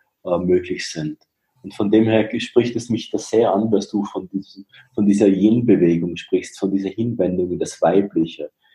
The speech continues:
So, ich könnte das so metaphorisch ausdrücken und könnte etwas Provokantes sagen, nämlich der Gott,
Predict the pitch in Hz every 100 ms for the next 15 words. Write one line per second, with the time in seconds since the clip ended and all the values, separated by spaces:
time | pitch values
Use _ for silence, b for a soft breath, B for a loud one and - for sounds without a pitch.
0 | _ _ - 113 - 113 - 151 - 120
1 | - 120 110 113 110 - 113 131 101 -
2 | 92 98 - 101 101 101 101 107 104 101
3 | 98 98 - - 101 101 - 98 123 -
4 | 92 - 78 85 95 92 98 101 b b
5 | b _ _ - 92 87 - 110 113 -
6 | - -